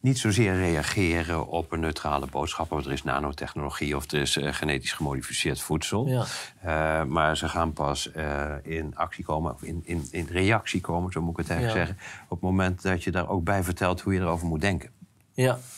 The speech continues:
Speaker 1: En, ehm, je ziet dat bijvoorbeeld nu in, in die, die hele Oekraïne-oorlog heel sterk terug,
Speaker 2: Ja,
Speaker 1: hè.
Speaker 2: ja, ja.
Speaker 1: Ik bedoel, we hebben de afgelopen decennia weet ik veel hoeveel oorlog gehad met weet ik veel hoeveel slachtoffers.
Speaker 2: Nee, nee, nee.
Speaker 1: Er is wel verslag van gedaan, kan correct of incorrect
Speaker 2: Ja.
Speaker 1: geweest zijn, maar er is nooit echt bij verteld waar je erover moet denken.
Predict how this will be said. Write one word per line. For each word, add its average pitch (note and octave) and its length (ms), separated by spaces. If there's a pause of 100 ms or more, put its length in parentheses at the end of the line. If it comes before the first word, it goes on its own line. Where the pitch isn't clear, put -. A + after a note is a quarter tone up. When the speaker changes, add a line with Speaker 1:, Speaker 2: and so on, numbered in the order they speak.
(300)
Speaker 1:
En, E2+ 460
ehm, D#2+ 480 (320)
je F2+ 120
ziet E2+ 160
dat F2 140
bijvoorbeeld D#2+ 340
nu D2+ 200
in, D2+ 140
in D2 180
die, D2+ 180
die D2 120
hele D2+ 200
Oekraïne-oorlog D2+ 680
heel D#2 120
sterk D2+ 300
terug, G#2 280
Speaker 2:
Ja, - 60
Speaker 1:
hè. D2 40
Speaker 2:
ja, G2 120
ja. G2 60
Speaker 1:
Ik G2+ 80
bedoel, D#2 200
we D#2 80
hebben D#2 180
de C#2+ 60
afgelopen C#2 400
decennia C#2+ 500
weet C#2+ 140
ik D2 80
veel E2 160
hoeveel D2+ 220
oorlog D#2 400
gehad D#2+ 220
met E2 160
weet D#2+ 180
ik D#2 100
veel E2 140
hoeveel D#2 220
slachtoffers. G2 540
Speaker 2:
Nee, - 100
nee, - 80
nee. A2+ 100
Speaker 1:
Er A2+ 80
is G#2 100
wel A#2+ 180
verslag B2+ 360
van G#2+ 180
gedaan, F#2+ 360 (280)
kan D2 200
correct E2 380
of D#2+ 80
incorrect G2 420
Speaker 2:
Ja. A#2+ 60
Speaker 1:
geweest F2+ 220
zijn, F#2+ 120
maar F#2 100
er F#2+ 60
is F#2 100
nooit F#2 200
echt D#2 140
bij F#2+ 200
verteld F2 320
waar F2 80
je E2 60
erover D#2+ 240
moet D#2+ 120
denken. A2 300